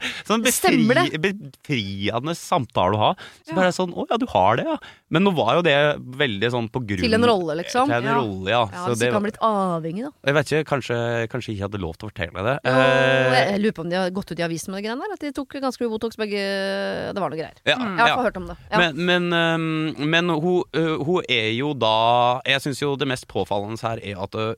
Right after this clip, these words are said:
Speaker 1: hun, ehm, det er et slags moralsk, øh, kompleks her, eller hva det heter. Altså, det er et, øh, conundrum, som det heter på engelsk. Altså,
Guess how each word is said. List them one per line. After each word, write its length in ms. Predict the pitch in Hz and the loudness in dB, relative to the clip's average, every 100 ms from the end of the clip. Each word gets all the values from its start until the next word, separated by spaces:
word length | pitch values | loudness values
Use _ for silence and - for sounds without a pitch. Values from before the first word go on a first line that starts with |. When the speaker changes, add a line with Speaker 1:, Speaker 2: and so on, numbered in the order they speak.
| - | -8
Speaker 1:
hun, 280 | 104 123 127 - _ - | -6 -4 -4 -8 _ -6
ehm, 560 | 127 120 123 120 120 113 - _ _ _ 113 | 0 0 0 -2 -4 -8 -16 _ _ _ -4
det 120 | 131 | -2
er 60 | 127 | 0
et 60 | |
slags 280 | - 131 - 123 | -2 -4 -6 -6
moralsk, 720 | 120 123 104 98 110 - - 117 | -2 0 2 2 0 -4 -12 -8
øh, 960 | 107 107 104 104 98 95 - 110 104 | -6 -6 -6 -8 -10 -14 -10 -10 -8
kompleks 680 | - 123 - 123 - - - | -8 -8 -6 -6 -6 -10 -2
her, 160 | 127 123 | -2 0
eller 240 | 117 117 | -2 -4
hva 180 | 110 120 | -2 -2
det 80 | 123 | 0
heter. 340 | 113 - 135 | -2 -2 -4
Altså, 160 | 131 110 | -4 -4
det 80 | 123 | -2
er 80 | 123 | -2
et, 80 | 123 - - _ _ _ | -4 -12 -20 _ _ _
øh, 840 | - 98 98 101 - - - - - | -6 -4 -6 -8 -10 -14 -20 -20 -12
conundrum, 680 | - 135 117 113 143 110 87 | -4 0 2 2 0 0 -2
som 160 | - 101 | -6 -6
det 100 | 92 | -6
heter 240 | - 92 | -8 -10
på 220 | - 95 | -4 -4
engelsk. 360 | 101 82 87 - | -2 -6 -8 -4
Altså, 260 | 123 123 | 0 2